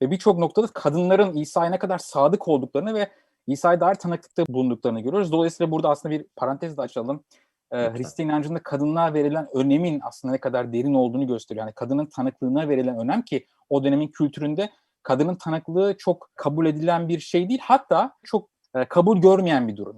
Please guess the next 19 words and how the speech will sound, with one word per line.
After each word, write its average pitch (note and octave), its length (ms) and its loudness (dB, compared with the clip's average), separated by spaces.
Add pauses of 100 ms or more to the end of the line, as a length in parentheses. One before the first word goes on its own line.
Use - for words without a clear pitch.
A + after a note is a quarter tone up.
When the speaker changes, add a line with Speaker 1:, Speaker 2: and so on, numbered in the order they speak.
Speaker 1:
Yahudi C#3 460 0
literatürüne D3 600 0
bakarsanız C#3 440 -2
işte - 120 -12
kadınların C3 360 -2
tanıklığı B2+ 380 -8
pek C3 180 -8
güvenilir B2 320 -4
olmayan A#2 520 -4 (340)
tanıklık A2+ 380 -10
gibi G#2+ 160 -8
gözüküyor. G#2 380 -6
Ama F3 140 0
Hristiyanlar G#3 720 -2
kadın F3 220 2
tanıklığına A3+ 640 4
dayalı F#3 240 8
olarak F#3 420 6
da A#2+ 200 4